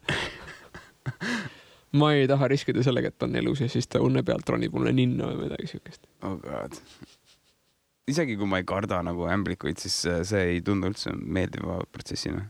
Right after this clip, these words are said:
Speaker 1: Äh, miks ma kardan ka? Vähemalt ma arvan, miks ma kardan ämblikku, on see, et ükskord, kui ma olin nagu noor, siis mu vanemad olid just kolinud nagu Paidest, äh, Tallinnasse. Ükskord, kui ma olin noor, ehk siis kui ma olin äkki neli või viis.
Speaker 2: Nii.
Speaker 1: Ja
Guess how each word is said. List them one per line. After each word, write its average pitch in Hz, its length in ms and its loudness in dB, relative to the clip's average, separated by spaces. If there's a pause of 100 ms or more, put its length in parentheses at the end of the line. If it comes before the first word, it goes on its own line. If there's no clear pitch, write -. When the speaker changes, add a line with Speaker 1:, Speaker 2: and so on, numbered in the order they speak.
(960)
Speaker 1:
Äh, 123 200 4
miks 160 240 4
ma 117 100 4
kardan 110 320 2
ka? 123 140 2
Vähemalt 139 320 2
ma 139 80 6
arvan, 110 260 0
miks 113 220 -2
ma 107 80 -2
kardan 95 240 4
ämblikku, 92 320 0
on 110 80 0
see, 117 160 4
et - 60 -16 (120)
ükskord, 113 400 2
kui 113 140 2
ma 107 80 6
olin 104 100 4
nagu 107 160 2
noor, 165 240 2 (960)
siis - 180 -12
mu 120 80 6
vanemad 127 300 4
olid 113 100 0
just 113 160 -4
kolinud 110 320 4
nagu 113 200 0
Paidest, 117 580 0
äh, 120 100 0
Tallinnasse. 135 480 0 (1000)
Ükskord, 113 300 2
kui 113 80 0
ma 110 60 4
olin 110 80 6
noor, 107 140 6
ehk - 100 -2
siis - 240 -10
kui - 100 -4
ma 107 80 4
olin 107 140 4
äkki 110 140 0
neli 117 280 6
või 117 80 0
viis. 127 320 -2 (360)
Speaker 2:
Nii. 95 260 0 (300)
Speaker 1:
Ja 95 240 4